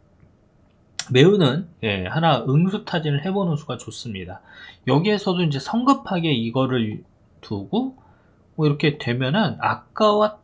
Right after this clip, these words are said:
똑같은 이런 모양이 되죠. 예, 그래서 이제 응수타진을 하는 건데, 흑은 지금 중앙 백돌 여섯 점을 잡겠다는 거예요. 당장 백이 뭐 다른 거 두면 단수 쳐서 백이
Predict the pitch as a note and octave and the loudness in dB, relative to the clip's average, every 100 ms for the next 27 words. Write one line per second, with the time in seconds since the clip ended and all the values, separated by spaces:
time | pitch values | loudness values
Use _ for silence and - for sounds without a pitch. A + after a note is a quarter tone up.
0 | - - _ B3 A#3+ - G#3+ C3 B2 A#2+ | -18 -20 _ 0 0 -2 0 0 0 -2
1 | G2 F#2 F#2 E2+ F#2 - G2+ - _ _ | -4 -10 -12 -14 -18 -16 -18 -18 _ _
2 | _ _ _ _ _ _ _ _ G2+ F#2+ | _ _ _ _ _ _ _ _ -10 -8
3 | - A#2+ C#3 A#2 A2 A#2 D#3+ G#3+ G#3 A3+ | -6 -2 0 0 0 4 4 4 2 0
4 | A#3 - G3+ F#3 E3+ D#3 D3 B2+ B2 F#3+ | 0 -2 -2 0 0 2 2 0 -2 -4
5 | F3 B2 A2 G3 E3 G#2 - - - - | -2 -2 -2 0 0 -2 -10 -20 -20 -20
6 | - - C4+ A3 B3 C4+ - - F3+ E3+ | -18 -2 6 6 6 0 -8 0 0 0
7 | - D3 F#3 G#3 - B2 - G3+ A2 G2+ | -2 2 2 2 -2 -4 0 4 4 4
8 | G#3 - F#3+ E3+ - - D#3+ D#3 C#3 A#2 | 2 2 2 0 -6 0 0 2 2 0
9 | G#2 F#2 G2 - C3+ D#3 D3 A#2 C3+ B2 | -2 -4 -4 -6 -4 -2 -2 0 2 2
10 | A#2 A#2 E3+ F#3+ F3+ E3+ B2+ A#2+ B2 - | -2 -2 -2 0 -4 -4 -6 -6 -6 -6
11 | A2+ - - A#2 A2+ A2+ A#2 A#2 | -8 -6 -6 -4 -4 -4 -4 -6